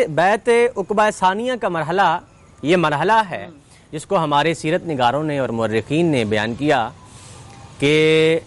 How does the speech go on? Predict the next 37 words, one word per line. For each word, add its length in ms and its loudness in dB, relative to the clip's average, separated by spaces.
بہتر 500 -2
افراد 720 0
کا 60 -4
ایک 200 -6
وفد 500 -2
حج 260 -2
کے 100 -2
لیے 180 0
آتا 360 -2
ہے 140 -10
اور 120 -2
وہاں 380 2
آ 80 2
کر 120 -2
اللہ 180 0
کے 80 -6
نبی 260 -6
صلی 240 -8
اللہ 200 -6
علیہ 280 0
وسلم 380 -8
سے 120 -10
ملتا 460 -2
ہے 160 -4
اور 180 -2
آپ 420 2
کو 400 -6
اپنے 500 0
پاس 580 2
آنے 300 -4
کی 160 -12
دعوت 460 0
دیتا 260 -18
ہے۔ 180 -20
اب 120 -8
یہ 100 2
دیکھیے 480 0